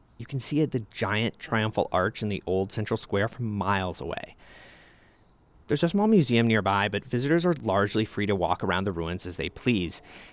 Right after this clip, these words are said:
and we wandered around for hours. There are temples, sacrificial altars, mosaics, public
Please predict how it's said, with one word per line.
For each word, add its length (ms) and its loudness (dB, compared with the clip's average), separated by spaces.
and 120 -2
we 120 -2
wandered 280 2
around 140 2
for 160 -8
hours. 520 -8
There 140 0
are 100 -10
temples, 680 4
sacrificial 680 -2
altars, 600 2
mosaics, 920 0
public 320 -12